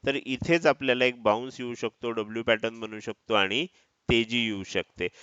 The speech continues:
तर माझ्या मते आता तुम्हाला बँक निफ्टीचं उद्यासाठीचं विश्लेषण अगदी व्यवस्थित लक्षात आलं असेल. आता आपण काय करूया, निफ्टीमध्ये जाऊया.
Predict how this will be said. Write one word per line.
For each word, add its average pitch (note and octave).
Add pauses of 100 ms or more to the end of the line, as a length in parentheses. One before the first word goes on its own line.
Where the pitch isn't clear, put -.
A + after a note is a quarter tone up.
(140)
तर C3+
माझ्या D3
मते D3+
आता C#3
तुम्हाला C#3
बँक A#2+
निफ्टीचं B2+
उद्यासाठीचं A#2+
विश्लेषण A2+
अगदी G#2+
व्यवस्थित A2+
लक्षात D3+
आलं A#2
असेल. F#2+ (380)
आता B2+
आपण D3
काय C#3
करूया, B2+ (180)
निफ्टीमध्ये A2+
जाऊया. E2+